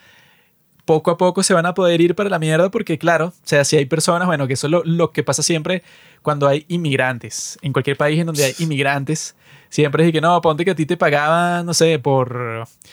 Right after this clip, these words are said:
eh, por destapar una poceta en un inodoro, en una casa, te pagaban cien dólares". Pero llegaron los mexicanos a tu país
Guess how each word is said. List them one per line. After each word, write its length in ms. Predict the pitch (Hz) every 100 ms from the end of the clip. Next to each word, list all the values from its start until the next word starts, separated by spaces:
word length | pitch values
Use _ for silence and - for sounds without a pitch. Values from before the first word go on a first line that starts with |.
| - - _ -
eh, 420 | 139 135 127 127
por 140 | 135
destapar 400 | 131 135 - 143
una 140 | 156 185
poceta 600 | 160 175 185 - 139 135
en 140 | 131
un 520 | 135 139 151 170 180 180 _ _
inodoro, 600 | 185 165 151 214 117 101 _ _ _ -
en 140 | 139
una 280 | 135 160 180
casa, 540 | - 202 190 226 247 - _ _ _
te 100 | - 160
pagaban 460 | 151 143 143 165
cien 180 | 165 180
dólares". 360 | 147 135 120 113 _ _ _ -
Pero 140 | 160
llegaron 280 | 165 175 196
los 120 | 240
mexicanos 600 | 247 247 247 269 220 226 302
a 60 |
tu 300 | 202 202 254 214
país 520 | 226 214 277 -